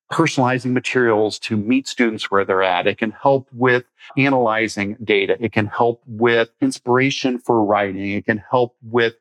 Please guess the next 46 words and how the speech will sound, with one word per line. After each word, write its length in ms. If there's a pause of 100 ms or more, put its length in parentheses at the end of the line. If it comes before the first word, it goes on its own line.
(220)
researching 760
any 220
topic. 600 (280)
It 160
can 160
help 320
with 420 (240)
daily 340
tasks. 680
It 80
can 140
help 240
with 220
coding. 500
There 160
are 40
so 460
many 180
ways 380
that 100
it 100
can 100
come 200
alongside 720
and 120
help 180
us. 140 (800)
Not 540
to 220
overlook, 520
yes, 220
there 140
are 180
concerns, 500
and 80
we 80
do 80
need 180
to 60
address 340
those 320
too, 300
whether 360
it's, 240 (420)
you 120
know, 320